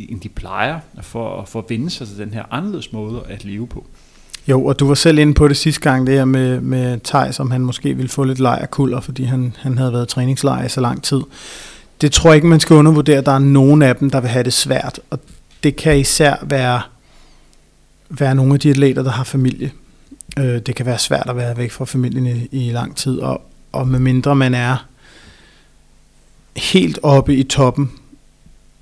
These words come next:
Speaker 2: af atletikken, og der taler jeg ikke per disciplin, der taler vi altså top ti atleter, hvis man sådan ser over alle discipliner,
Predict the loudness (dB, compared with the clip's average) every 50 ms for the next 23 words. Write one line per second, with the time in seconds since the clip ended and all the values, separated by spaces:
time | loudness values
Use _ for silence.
0 | _ _ -2 0 0 -2 -2 -4 -4 -2 -2 0 0 2 2 2 0 0 0 0
1 | 2 2 4 4 2 2 0 -2 -2 -6 -18 -12 -6 -2 -2 -2 -2 -2 -4 -4
2 | -4 -4 -4 0 0 0 0 0 -2 -4 -4 -2 -2 0 0 0 0 2 0 0
3 | 0 -2 -4 -2 -2 -4 -4 -6 _ _ _ -20 -20 -20 _ _ _ _ _ -20
4 | -20 -20 _ _ _ _ _ _ _ _ _ _ -16 -8 -4 -2 -2 -2 -2 -2
5 | -2 -2 -2 -4 -6 -12 -10 -8 -8 -6 -2 2 4 4 4 4 2 -2 -4 -4
6 | -6 -6 -6 -4 0 0 0 0 0 0 0 0 2 0 0 2 2 2 2 2
7 | 2 2 2 2 2 0 -2 -4 -6 -4 -4 -4 -4 -4 -4 -6